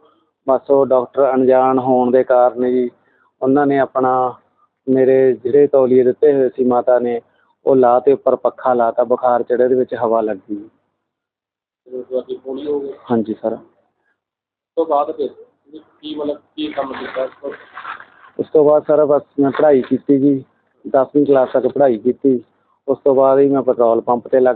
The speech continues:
Speaker 1: ਗਿਆ। ਸੱਤ, ਅੱਠ, ਦਸ ਸਾਲ ਦੇ ਕਰੀਬ, ਕਰੀਬ ਮੈਂ ਪੈਟਰੋਲ ਪੰਪ 'ਤੇ ਕੰਮ ਕੀਤਾ। ਉਸ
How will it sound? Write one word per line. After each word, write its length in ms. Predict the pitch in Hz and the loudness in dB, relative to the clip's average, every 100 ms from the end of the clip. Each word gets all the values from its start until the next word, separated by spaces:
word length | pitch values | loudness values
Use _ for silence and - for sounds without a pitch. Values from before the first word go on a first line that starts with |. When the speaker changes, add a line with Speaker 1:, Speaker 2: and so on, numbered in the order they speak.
| 113 | 0
Speaker 1:
ਗਿਆ। 220 | 127 120 113 _ _ _ _ | -2 -2 -4 _ _ _ _
ਸੱਤ, 240 | 127 - 135 | -4 0 0
ਅੱਠ, 80 | 123 | 2
ਦਸ 220 | 127 123 135 | 0 0 0
ਸਾਲ 200 | 123 123 | 0 0
ਦੇ 100 | 120 | 0
ਕਰੀਬ, 240 | 123 120 | -2 -2
ਕਰੀਬ 280 | - 127 127 | 0 0 0
ਮੈਂ 140 | 127 | -2
ਪੈਟਰੋਲ 400 | - _ 123 123 | -6 _ 0 0
ਪੰਪ 260 | - 120 - | -2 -6 -2
'ਤੇ 120 | 123 | -4
ਕੰਮ 220 | 123 123 | -2 -4
ਕੀਤਾ। 400 | 113 117 - 120 - _ _ _ _ _ _ _ _ _ - - - - - - | -6 -8 -4 -4 -8 _ _ _ _ _ _ _ _ _ -20 -20 -20 -20 -18 -10
ਉਸ 160 | 131 | -8